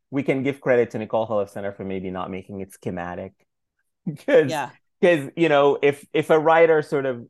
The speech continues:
Speaker 1: doesn't give us what we expect, then maybe they did a good job. Like, I think
Speaker 2: Yeah,
Speaker 1: so,
Speaker 2: that's
Speaker 1: anyway.
Speaker 2: how I, I was glad that it kinda didn't go that way, 'cause then I was like, "Oh, that's just a sitcom episode." <laughs>
Speaker 1: Mm, yes.
Speaker 2: What?
Speaker 1: Yeah, totally. And I think the, the other friction between the son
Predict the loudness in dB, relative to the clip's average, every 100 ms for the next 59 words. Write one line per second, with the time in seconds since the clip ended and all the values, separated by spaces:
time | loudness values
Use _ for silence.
0 | -8 -2 0 -2 -6 -4 -4 -6 -8 -10
1 | -10 -12 -12 -10 -10 -10 -10 -8 -6 -6
2 | -6 -6 -8 -8 -10 -12 -12 -10 -12 _
3 | _ _ -6 -6 -8 -6 -4 -4 -6 -6
4 | -4 -2 -2 -2 -2 -2 -2 -4 -4 -2
5 | 0 -2 -2 -8 -12 -14 -12 -10 -8 -6
6 | -6 -8 -8 -10 -8 -8 -8 -8 -6 -6
7 | -6 -8 -8 -8 -8 -10 -14 -18 -18 -16
8 | -12 -6 -6 -2 -2 0 0 0 -2 -4
9 | -8 -12 -16 -8 -6 -4 -4 -4 -4 -10
10 | -12 -20 _ _ _ _ -2 2 2 2
11 | -2 0 0 0 -4 0 2 2 0 -2
12 | 0 -2 -4 -6 -4 0 0 -2 -6 -10
13 | -10 -8 -8 -6 -6 -6 -4 -4 -6 -10